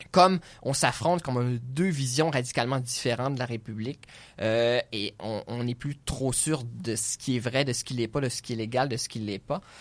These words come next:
Euh, donc, les gens vont recourir à la loi, puisque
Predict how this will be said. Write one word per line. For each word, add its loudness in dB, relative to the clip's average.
Euh, 4
donc, -2
les -2
gens 2
vont -4
recourir -4
à 0
la 2
loi, 0
puisque 2